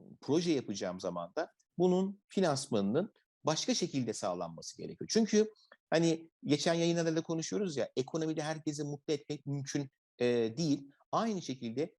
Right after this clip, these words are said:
Merkez Bankası'nın tabela faizi, yani etiket gibi duran faizi ne reel sektör tarafını ne de bireysel vatandaş tarafını mutlu etmeyecek. O sadece kağıt üzerinde belirleyen bir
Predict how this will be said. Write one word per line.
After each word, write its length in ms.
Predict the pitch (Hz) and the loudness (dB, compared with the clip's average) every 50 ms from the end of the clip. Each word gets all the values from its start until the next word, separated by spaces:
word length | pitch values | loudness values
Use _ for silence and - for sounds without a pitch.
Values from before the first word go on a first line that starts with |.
| _ _ - | _ _ -4
Merkez 460 | 190 240 269 254 - 220 170 143 139 | -4 -2 -2 -2 -2 -2 -2 -2 -2
Bankası'nın 600 | 160 190 220 - 196 165 - - 110 95 95 - - _ _ _ _ _ _ _ | -2 -2 0 0 -2 -2 -2 -2 -2 -4 -4 -6 -12 _ _ _ _ _ _ _
tabela 380 | - - 214 247 302 294 262 165 | -6 -4 -2 0 0 -2 -4 -6
faizi, 600 | - - 127 110 95 92 87 85 82 - - - - | -6 -6 -6 -4 -4 -6 -8 -10 -14 -16 -20 -12 -2
yani 460 | - 180 170 147 143 135 123 120 117 - _ _ _ _ - | 0 2 2 2 2 0 -2 -2 -4 -6 _ _ _ _ -2
etiket 440 | 160 160 - - - 269 277 - - | -2 -2 0 0 0 -2 -2 -2 -2
gibi 280 | 185 156 135 131 120 | -2 0 0 0 0
duran 300 | 170 175 165 131 113 113 - _ | 0 2 2 2 0 -2 -4 _
faizi 680 | - 220 220 196 151 127 110 98 95 - - - - _ _ _ - | -2 0 0 2 2 0 0 -2 -2 -4 -6 -6 -8 _ _ _ -4
ne 100 | 180 262 | -2 0
reel 260 | 233 220 208 220 262 | 2 0 0 0 -2
sektör 420 | 277 - 247 214 - - 156 131 120 | -2 -4 -4 -6 -4 -2 -2 -2 -2
tarafını 640 | 123 127 113 107 104 98 - 110 110 170 233 - _ _ _ _ _ | 0 0 0 0 -2 -2 -4 -2 -2 -2 -2 -4 _ _ _ _ _
ne 200 | 147 180 247 247 | -2 -2 0 0
de 260 | 196 175 185 - - _ _ _ - | 0 -2 -2 -4 -8 _ _ _ -2
bireysel 420 | 190 233 247 240 - 185 147 135 | 0 0 0 -2 -2 -2 -2 -2
vatandaş 480 | 143 185 - 233 220 202 160 123 127 - | -2 -4 -2 -2 -4 -2 -4 -6 -6 -4
tarafını 500 | - 220 214 190 - - 135 185 240 - _ _ _ _ - | -2 0 0 0 -2 -2 -2 -2 -4 -6 _ _ _ _ -2
mutlu 320 | 196 214 214 - 214 262 | -2 -2 -2 -2 -2 0
etmeyecek. 440 | 277 285 277 - 147 127 123 123 - | 0 0 0 -2 -2 -2 -2 -2 0
O 160 | - 220 214 | 0 0 0
sadece 540 | 208 - - 277 254 196 175 170 262 269 254 | 0 -2 -4 -4 -2 -2 -2 -4 -4 -6 -6
kağıt 400 | - - 220 247 294 320 320 - | -4 -4 -2 -2 -2 -4 -4 -4
üzerinde 500 | 185 165 160 170 156 151 143 139 127 117 | -2 0 0 0 0 0 -2 -4 -2 -2
belirleyen 460 | 127 131 127 123 123 127 120 117 113 | 0 0 0 -2 -2 -4 -4 -4 -6
bir 100 | 117 113 | -8 -10